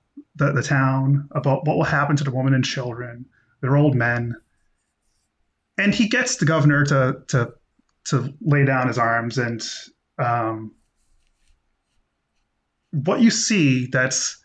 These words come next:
something that you don't see in the text, is when the governor does lay down his arms and, and hands over the, the, the city to Henry, there's this look of utter relief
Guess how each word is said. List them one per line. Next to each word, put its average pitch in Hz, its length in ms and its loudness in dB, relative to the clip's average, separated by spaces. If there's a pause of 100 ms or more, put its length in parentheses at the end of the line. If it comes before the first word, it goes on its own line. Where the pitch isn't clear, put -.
(160)
something 214 360 2
that - 360 -2 (1000)
you 143 200 4
don't 185 500 -2 (400)
see - 260 -2
in 151 80 6
the 127 60 2
text, - 580 -4 (1080)
is 156 200 2
when 175 120 2
the 151 80 4
governor 202 440 2
does 160 420 0
lay 143 200 2
down 139 280 2
his 123 120 -4
arms 113 520 -2
and, 131 220 2 (160)
and 135 220 2 (180)
hands 185 420 0
over 139 720 -2
the, 131 180 -2
the, 127 180 -8
the 117 140 -8
city 117 440 -2 (320)
to 131 140 0
Henry, 123 440 0 (920)
there's 170 200 2
this - 200 -2
look 165 260 4
of 143 180 0
utter 175 200 0
relief 120 680 -2